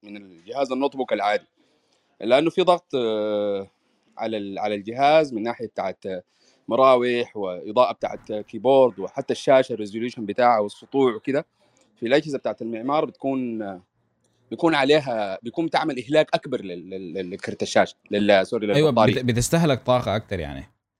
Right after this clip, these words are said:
Speaker 2: ما زي
Speaker 1: أيوة، بالضبط.
Speaker 2: الأجهزة ال-، الموفرة للطاقة واللي بتكون استخدامها بسيط، weird ولا
Speaker 1: حت-
Speaker 2: برامج أوفيس ولا كده.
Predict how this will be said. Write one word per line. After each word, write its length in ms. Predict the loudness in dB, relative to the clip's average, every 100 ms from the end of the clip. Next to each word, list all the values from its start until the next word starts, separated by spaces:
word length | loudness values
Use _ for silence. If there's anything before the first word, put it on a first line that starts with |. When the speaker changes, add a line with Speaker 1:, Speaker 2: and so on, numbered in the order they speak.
| _ _ _ _ -2
Speaker 2:
ما 140 | 4
زي 60 | 6
Speaker 1:
أيوة، 100 | 6
بالضبط. 160 | 2 0
Speaker 2:
الأجهزة 240 | 2 2
ال-، 200 | 2 0
الموفرة 500 | -2 -2 -2 2 2
للطاقة 460 | 2 0 0 0 0
واللي 160 | -2
بتكون 260 | -2 -4 -4
استخدامها 800 | -2 -4 -2 -2 -2 -4 -8 -12 _
بسيط، 440 | -8 -4 0 0 2
weird 340 | 2 4 2
ولا 400 | 0 0 -2 -4 -10 _
Speaker 1:
حت- 240 | -6 -6 -4
Speaker 2:
برامج 340 | 0 0 0 -4
أوفيس 280 | -6 -6 -6
ولا 120 | -6
كده. 220 | -6 -10